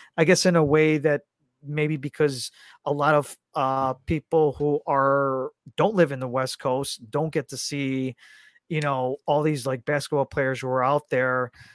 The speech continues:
um, who play, like, at nine o'clock, you know, our time. Um, so, I mean, I don't know what the whole motive is to get these, these teams into the Big Ten, but,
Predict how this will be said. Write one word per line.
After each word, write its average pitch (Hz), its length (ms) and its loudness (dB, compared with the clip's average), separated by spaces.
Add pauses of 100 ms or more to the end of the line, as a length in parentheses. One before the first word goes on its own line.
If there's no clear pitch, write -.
(180)
um, 127 340 0
who 143 160 -8
play, 151 320 2
like, 135 200 -2
at 123 120 -4
nine 131 200 -4
o'clock, 139 480 0 (220)
you 156 80 -8
know, 123 220 -6
our 170 160 4
time. 123 480 -2 (460)
Um, 127 560 -2
so, - 220 -2 (200)
I 190 60 4
mean, 214 140 0
I 233 120 8
don't 233 120 8
know 208 100 6
what 175 160 6
the 160 80 2
whole 151 320 4 (120)
motive 147 420 0
is 156 340 0 (140)
to - 100 -6
get 139 240 -6
these, - 380 -8
these 135 280 -12
teams 143 240 -8
into 139 200 -6
the 131 100 -8
Big 120 220 -6
Ten, 131 340 -6
but, 123 300 -4